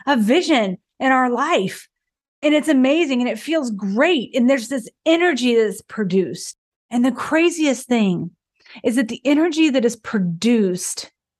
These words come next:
when a vision first comes in, when God first bursts that inspiration into our lives of our purpose,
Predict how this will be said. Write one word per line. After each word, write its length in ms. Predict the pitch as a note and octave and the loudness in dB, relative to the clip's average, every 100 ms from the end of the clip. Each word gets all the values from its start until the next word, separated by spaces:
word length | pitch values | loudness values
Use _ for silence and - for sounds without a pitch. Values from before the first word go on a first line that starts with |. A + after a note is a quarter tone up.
| _ _ _ _ - | _ _ _ _ -10
when 440 | G3 G3 C4+ E4+ | -4 2 2 2
a 180 | D4 A#3+ | 0 0
vision 720 | F#3+ F#3 A#3 G3 G#3 F3+ F#3 - _ _ _ _ - | 0 2 2 2 -2 -2 -6 -10 _ _ _ _ -18
first 420 | - D4+ D4 - | -2 0 0 -8
comes 480 | - B3+ A#3+ A3+ - | -4 -2 0 -2 -4
in, 480 | G3 F3+ C3 F3+ - _ _ _ _ _ _ - | -4 -4 -4 -8 -12 _ _ _ _ _ _ -8
when 440 | G#3 B3+ D4+ D4 | 0 2 2 0
God 360 | C4 A3 G3+ F#3+ - - | 0 0 0 -4 -8 -2
first 500 | D4 D4+ - - - _ _ _ _ _ - | 0 -2 -6 -14 -20 _ _ _ _ _ -10
bursts 540 | G3+ F#3+ A#3+ B3+ - | -10 -2 0 0 -2
that 220 | - A#3 - | -2 0 -2
inspiration 760 | G#3 - A3 G#3 G3+ F#3+ G3 | -6 -2 0 0 0 -2 -4
into 280 | D#3 F#3+ - | -4 -6 -2
our 160 | F#3 F#3 | 0 0
lives 600 | F3 E3+ D3 C3+ F#3+ - - - | 0 0 -2 -6 -10 -16 -20 -10
of 120 | G#3+ G#3 | -2 0
our 120 | G3+ | 0
purpose, 680 | - G#3+ G3+ D#3 F#3 - | -4 -6 -4 -4 -4 -12